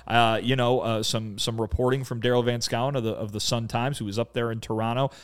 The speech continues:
talking to, uh, Yasmani Grandal today, and say, and, and Grandal was saying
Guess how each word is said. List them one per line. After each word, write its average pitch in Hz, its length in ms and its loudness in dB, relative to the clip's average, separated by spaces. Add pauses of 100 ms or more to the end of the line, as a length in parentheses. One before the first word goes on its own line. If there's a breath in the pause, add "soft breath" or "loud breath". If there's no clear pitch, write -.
(160 loud breath)
talking 127 520 2 (240 soft breath)
to, 127 320 4
uh, 117 380 4
Yasmani 117 580 4
Grandal 120 440 2
today, 131 520 2
and 117 180 -4
say, 127 280 2
and, 117 360 0
and 113 320 -4 (380)
Grandal 127 400 4
was 120 100 4
saying 127 380 4